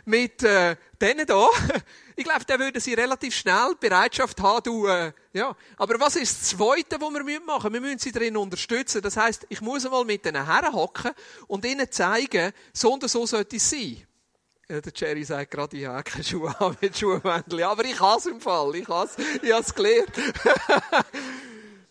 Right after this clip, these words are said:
Ja, ich muss mit denen herhocken und ihnen einfach mal vormachen, wie das geht. Und dann muss ich ein zweites Mal neben sie herhocken und es ihnen binden.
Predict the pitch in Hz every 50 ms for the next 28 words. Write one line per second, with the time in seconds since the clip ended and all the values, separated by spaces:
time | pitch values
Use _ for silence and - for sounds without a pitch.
0 | _ _ _ _ _ - 320 359 330 277 277 339 302 339 330 302 262 320 302 285
1 | - 277 254 226 202 247 302 311 294 294 320 - - 277 277 269 262 247 247 240
2 | 240 240 247 269 262 294 - 262 254 247 233 175 - - 208 202 233 247 254 262
3 | 247 226 202 165 135 - 170 151 165 160 - 165 - - - 165 151 151 147 127
4 | 117 - - - 202 202 - 254 254 285 302 277 277 269 240 - - - 214 226
5 | 233 269 302 254 - - 277 269 262 254 247 247 240 285 240 226 247 226 214 226
6 | 226 226 220 226 240 226 - - 262 277 277 285 262 - - - 254 262 285 294
7 | 302 285 302 285 254 208 180 156 - 127